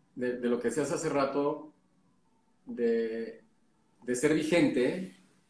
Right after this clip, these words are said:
eh, un cliente que, que tenía hace muchos años que hacen productos de vidrio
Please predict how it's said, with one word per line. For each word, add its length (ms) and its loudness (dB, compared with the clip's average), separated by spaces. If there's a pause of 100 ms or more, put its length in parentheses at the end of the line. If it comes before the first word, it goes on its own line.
(720)
eh, 180 2
un 140 4
cliente 320 4
que, 320 0
que 100 -2
tenía 240 0
hace 80 -4
muchos 240 -2
años 260 0
que 120 0
hacen 680 -2 (360)
productos 360 4
de 80 4
vidrio 580 6